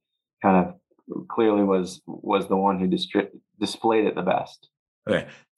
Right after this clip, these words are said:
Speaker 2: It's super interesting, though. You said nominate. So you're actually not only encouraging the behavior, but you're also encouraging people to look for the behavior.
Speaker 1: Yeah, exactly. So, I mean, right out of the gate, everybody,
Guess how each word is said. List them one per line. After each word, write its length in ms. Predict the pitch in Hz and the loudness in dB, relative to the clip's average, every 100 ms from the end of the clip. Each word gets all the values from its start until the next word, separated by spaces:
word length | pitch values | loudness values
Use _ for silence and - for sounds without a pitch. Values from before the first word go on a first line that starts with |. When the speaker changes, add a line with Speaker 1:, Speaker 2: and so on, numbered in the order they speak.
| _ | _
Speaker 2:
It's 160 | 131 131 | -2 -2
super 360 | - 170 170 147 | 0 -2 0 0
interesting, 460 | 135 - 104 - 92 | 0 0 -2 -2 -6
though. 60 | |
You 120 | 85 | -6
said 260 | 87 135 123 | -4 -2 0
nominate. 560 | 101 98 95 76 - - _ _ - | 2 2 0 -8 -14 -20 _ _ -12
So 500 | - 123 107 98 - | -2 2 2 2 -2
you're 180 | 107 117 | 0 2
actually 420 | 113 147 - 143 | 2 2 0 0
not 220 | 120 113 | 0 0
only 240 | 131 139 123 | 0 0 -2
encouraging 560 | 107 - 113 110 107 | -4 -2 -2 -2 -2
the 60 | 95 | -6
behavior, 580 | 87 85 104 107 92 87 | -6 -2 0 0 0 -2
but 240 | 87 - | -2 -2
you're 80 | 101 | 0
also 300 | 98 101 110 | 0 0 -2
encouraging 540 | 98 - 98 90 90 | -4 -4 -4 -4 -6
people 280 | 82 95 92 | -8 -10 -10
to 60 | 78 | -10
look 280 | 76 90 - | -8 -10 -10
for 120 | 76 | -14
the 80 | - | -12
behavior. 460 | - - - - - _ _ _ - | -12 -12 -14 -16 -18 _ _ _ -4
Speaker 1:
Yeah, 440 | 117 120 98 95 | 0 2 2 2
exactly. 520 | 98 101 104 101 95 | 0 0 -2 -2 -6
So, 300 | 90 104 98 - _ _ _ _ _ | 0 0 0 -4 _ _ _ _ _
I 80 | 101 | -2
mean, 300 | 104 104 107 | 0 0 0
right 220 | 113 123 | 0 2
out 120 | 120 | 2
of 60 | 107 | 0
the 80 | 98 | 0
gate, 380 | 104 104 104 - _ _ _ _ _ _ _ - - - | 0 0 -2 -8 _ _ _ _ _ _ _ -20 -16 -4
everybody, 720 | 107 113 107 101 101 101 | 0 2 2 2 0 -4